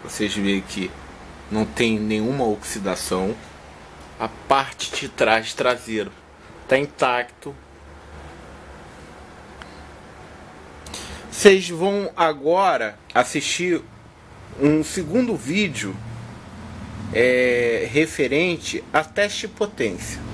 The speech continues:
Olá, pessoal,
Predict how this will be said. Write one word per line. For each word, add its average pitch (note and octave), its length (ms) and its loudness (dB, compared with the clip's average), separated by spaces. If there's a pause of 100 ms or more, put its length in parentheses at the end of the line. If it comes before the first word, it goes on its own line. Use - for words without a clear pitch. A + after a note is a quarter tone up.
(2750)
Olá, G#3 300 4
pessoal, - 680 -2